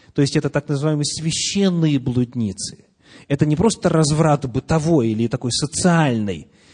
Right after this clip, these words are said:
Это так называемый священный разврат. Это, это служение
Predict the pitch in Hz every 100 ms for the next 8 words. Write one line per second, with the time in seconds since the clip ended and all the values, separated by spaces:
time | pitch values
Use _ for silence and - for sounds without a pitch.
0 | _ _ 127 143 143 - 143 147 135 147
1 | 143 - 156 - - 208 185 135 123 123
2 | 127 120 104 - 147 156 147 - - -
3 | - 147 139 147 147 131 131 180 180 175
4 | 156 131 143 143 143 139